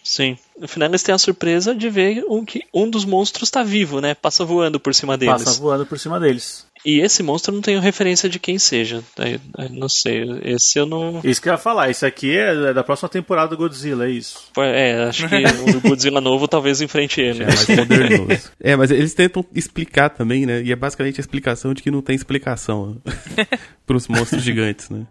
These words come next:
Speaker 3: Assim, "Ah, ninguém sabe o que que foi, a gente sabe o que que não foi." Sabe o que <laughs> não foi? Portal pra outra dimensão, não foi.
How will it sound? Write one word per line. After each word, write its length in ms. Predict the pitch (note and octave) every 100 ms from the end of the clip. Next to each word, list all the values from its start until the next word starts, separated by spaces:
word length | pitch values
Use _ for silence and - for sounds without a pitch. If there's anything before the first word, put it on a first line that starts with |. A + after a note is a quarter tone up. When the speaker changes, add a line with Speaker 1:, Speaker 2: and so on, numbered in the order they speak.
| -
Speaker 3:
Assim, 160 | -
"Ah, 120 | E3+
ninguém 260 | D3+ D3+ G#3
sabe 240 | - F3+
o 40 | F3
que 100 | E3+
que 140 | D3+
foi, 340 | C3 - C#3 C3+
a 40 |
gente 180 | B2+ C3+
sabe 180 | F3+ A3+
o 20 |
que 120 | B3+
que 100 | A#3
não 200 | C4 D#4
foi." 420 | C#4 - C#3+ B2 B2+
Sabe 140 | -
o 40 | -
que 160 | - - - F#3 - -
<laughs> 40 |
não 240 | D3+ D3+ C3+
foi? 300 | - D3 C#3+ - G#4+ - - C5 -
Portal 400 | - B2+ - C3
pra 120 | C3 A#2+
outra 200 | B2+ B2+
dimensão, 800 | B2 G#2 G#2+ - E3 F3+ F3 C3+
não 160 | B2+ -
foi. 200 | -